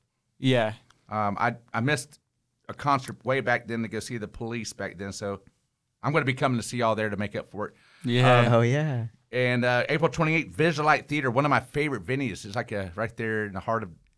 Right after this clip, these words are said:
Speaker 2: Uptown near C P C C, right?
Speaker 1: Yes,
Speaker 3: Yeah.
Speaker 1: yeah, the Vigilite's legendary. We haven't been there yet. We're excited.
Speaker 2: Oh, you're gonna love it. It's like an old movie theater, and, uh,
Speaker 1: Yeah.
Speaker 2: but it's, uh, you know,
Speaker 3: Yeah.
Speaker 2: it's all cut out, and it's really cool.
Speaker 1: Yeah.
Speaker 2: Um, and then Evening Muse has been around, like, what, like, thirty, forty years or something?
Speaker 3: Yeah.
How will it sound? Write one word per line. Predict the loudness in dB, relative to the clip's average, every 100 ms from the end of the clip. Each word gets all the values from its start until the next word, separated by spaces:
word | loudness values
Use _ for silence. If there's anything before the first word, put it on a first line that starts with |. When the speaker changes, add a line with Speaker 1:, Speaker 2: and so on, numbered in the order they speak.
| -10
Speaker 2:
Uptown | -10 -6 -4 -2 -4 -4
near | -6
C | -6 -8
P | -6 -8
C | -8 -8
C, | -6 -8
right? | -6 -6 0
Speaker 1:
Yes, | 4 6 6 4
Speaker 3:
Yeah. | 4 4
Speaker 1:
yeah, |
the | 2
Vigilite's | 0 -2 0 -2 -4
legendary. | -8 -6 -4 -4 -6 -2
We | 4
haven't | 4 6
been | 4 4
there | 2 0
yet. | 2 2 2 _ 2
We're | 6
excited. | 6 4 4
Speaker 2:
Oh, | 6
you're | 6 6
gonna | 6
love | 8 6 6
it. | -6
It's | -2
like | -2
an | 0
old | -2 0
movie | 0 -2
theater, | -4 -6 -4 -4
and, | -4
uh, | -6 -8 -10 _ _
Speaker 1:
Yeah. | 4 6 8
Speaker 2:
but |
it's, | 4 2
uh, |
you | 2 2
know, |
Speaker 3:
Yeah. | 2
Speaker 2:
it's | 4
all | 2
cut | 2 0
out, | 2 2 0
and | -10 _
it's | -12 -6
really | -4 -4
cool. | -4 -6 -6 -8 _ _
Speaker 1:
Yeah. | -8 -6 -6 -10 _
Speaker 2:
Um, | -8 -6 -4 -8 _ -6
and | -2
then | 0
Evening | 0 0 2
Muse | 2 0
has | -4
been | -6 -4
around, | -2 -2 -4
like, | -6 -6
what, | -8 -8
like, | -14 -10
thirty, | -6 -6
forty | -6 -4 -2
years | -2 -4 -8 -12 -10
or |
something? | -6 -4 -2
Speaker 3:
Yeah. | -4